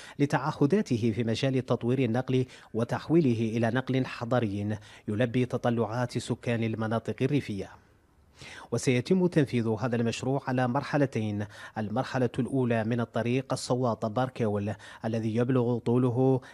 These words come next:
ستة وسبعين كيلومترا بتكلفة مالية بلغت مائة وتسعة مليارات وخمسين مليون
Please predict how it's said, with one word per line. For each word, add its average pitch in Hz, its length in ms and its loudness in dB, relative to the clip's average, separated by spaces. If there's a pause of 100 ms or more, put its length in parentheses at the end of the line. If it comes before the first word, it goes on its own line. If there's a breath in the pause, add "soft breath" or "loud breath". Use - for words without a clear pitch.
ستة 123 680 -2
وسبعين 117 640 -2
كيلومترا 120 560 -2
بتكلفة 123 880 -2
مالية 127 600 2
بلغت 127 760 0 (280 loud breath)
مائة 135 760 2
وتسعة 131 880 -2
مليارات 120 760 0 (920)
وخمسين 117 760 -2
مليون 131 500 2